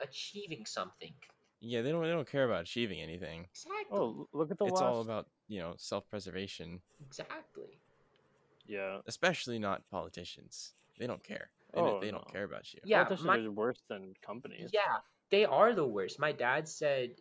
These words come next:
Speaker 1: and this is very true, politics attract the worst people. Yeah, the people who want fame and fortune and power and influence, those are the same people that you think, oh, they're, like, these disgusting Instagram f-, influencers that sh-,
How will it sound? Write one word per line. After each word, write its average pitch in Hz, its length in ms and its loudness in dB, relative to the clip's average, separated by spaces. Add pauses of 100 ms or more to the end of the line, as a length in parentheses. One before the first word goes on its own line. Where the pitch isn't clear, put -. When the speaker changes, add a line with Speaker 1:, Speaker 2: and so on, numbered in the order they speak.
(140)
Speaker 1:
and 104 180 -10
this 135 220 -2
is 117 160 -10
very 123 280 0
true, 127 280 -4 (140)
politics 156 680 0
attract 135 480 0
the 123 100 -6
worst 117 540 0
people. - 380 -12 (260)
Yeah, 226 240 4 (260)
the 151 100 -2
people 165 320 -2
who 175 160 4
want 156 220 2
fame 147 480 0
and 131 140 -6
fortune 143 440 0 (120)
and 131 80 -2 (220)
power 151 400 4 (280)
and 113 160 -6
influence, 202 560 -4 (300)
those 214 180 2
are 277 80 0
the 240 80 4
same 226 300 0
people 220 280 -4
that 180 140 -4
you 185 140 -4
think, 190 220 0
oh, 180 180 4
they're, 151 140 0 (100)
like, 143 160 2
these 156 140 -6
disgusting 143 540 -4
Instagram 156 380 -8
f-, 165 280 -6
influencers 175 580 -4
that 117 140 -2
sh-, - 100 -8